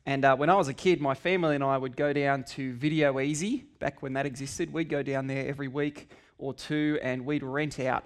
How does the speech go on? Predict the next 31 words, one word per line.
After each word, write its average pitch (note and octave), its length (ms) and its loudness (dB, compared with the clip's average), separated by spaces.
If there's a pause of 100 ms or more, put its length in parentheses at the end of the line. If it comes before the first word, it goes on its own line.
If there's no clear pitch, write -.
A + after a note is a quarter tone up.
(100)
a B2 220 -4
V B2+ 160 -6
H A#2+ 240 -8
S A#2+ 160 -10
tape, - 320 -10 (520)
uh, A2+ 200 -6
to - 180 -8
watch - 460 -8 (180)
as B2 120 -8
a A#2+ 40 -10
family. B2 540 -8
Because, C3+ 220 -10
of C3+ 80 -10
course, D#3+ 340 -2
we C3+ 220 0
didn't D3 320 -4
have C3+ 160 0
Netflix, F3+ 540 0
we D#3 60 -8
didn't D3 220 -4
have C3+ 220 -2
movies C#3+ 440 -2
on C#3 140 -4
demand. C#3 540 -4
You C#3+ 100 -8
know, C#3 60 -4
this C#3 160 -8
is B2+ 100 -8
the C3 80 -8
time C3+ 320 -2
when B2 260 -6